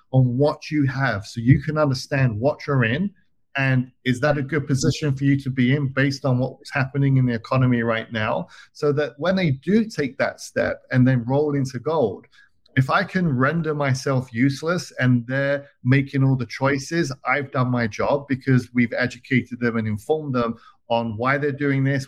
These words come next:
what products they want in there. And I think that's really the main difference, per se. Not so much what questions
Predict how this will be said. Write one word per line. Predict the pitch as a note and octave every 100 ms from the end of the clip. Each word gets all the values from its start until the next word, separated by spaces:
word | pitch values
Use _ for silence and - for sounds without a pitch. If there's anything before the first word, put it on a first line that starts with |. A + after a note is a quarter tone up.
| G#2
what | B2 -
products | - C3+ C3 C#3 -
they | C3 B2
want | B2 A#2+ B2
in | B2+ B2+
there. | B2 B2 B2+ - _ B2+
And | D3+
I | C#3+
think | A3+ F#3+ D#3
that's | E3+ -
really | D3+ D#3 D3 C#3 C3+ _ _
the | C3
main | C3 C3+ C3+ A#2
difference, | C#3 C3 - D#3 -
per | D3+
se. | C#3+ D#3 D3+ D3
Not | G3+ -
so | F3+
much | E3+ -
what | D3+ C#3+ - -
questions | C#3 D#3 - F#3+ G3 G3+ -